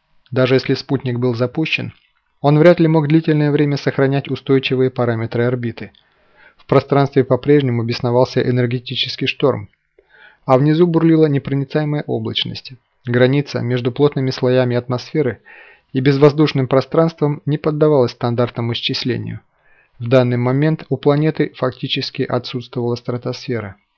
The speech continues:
Броган перевел управление в полуавтоматический режим и, выпустив два навигационных маяка, начал маневр снижения.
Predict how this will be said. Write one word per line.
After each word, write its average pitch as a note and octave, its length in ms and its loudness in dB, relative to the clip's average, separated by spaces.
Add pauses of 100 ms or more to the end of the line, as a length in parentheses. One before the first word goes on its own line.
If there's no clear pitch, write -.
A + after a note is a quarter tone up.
(1160)
Броган E3 380 6
перевел D#3 360 6
управление D3 680 2
в - 60 -10
полуавтоматический B2 1080 -2
режим B2+ 440 0 (420)
и, B2 100 0
выпустив C3 600 -2 (360)
два B2+ 280 4
навигационных B2+ 720 0
маяка, B2 480 0 (140)
начал C#3+ 340 -2
маневр A2+ 420 -2
снижения. A2+ 600 -4